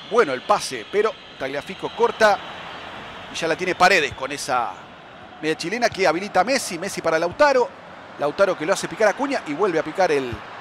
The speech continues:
delantero de Inter. La tiró Campos, una de las apuestas de Scaloni. Tagliafico, Acuña. La pelota otra vez para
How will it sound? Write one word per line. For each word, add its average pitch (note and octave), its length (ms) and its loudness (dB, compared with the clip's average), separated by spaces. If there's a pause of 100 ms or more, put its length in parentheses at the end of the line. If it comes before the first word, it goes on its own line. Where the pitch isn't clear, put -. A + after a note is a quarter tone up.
(120)
delantero F3 400 2
de G#3+ 120 4
Inter. A#3 380 2 (1600)
La - 60 -14
tiró D3 200 -6
Campos, C3+ 600 0 (240)
una D#3+ 140 -2
de D#3 60 2
las D3+ 140 -2
apuestas E3 460 -2
de D#3+ 60 -6
Scaloni. F3 520 2 (360)
Tagliafico, G3+ 680 0 (960)
Acuña. F3 580 -2 (2500)
La - 80 -4
pelota C#3 320 -4
otra C3 160 -2
vez C#3+ 100 0
para B2 400 2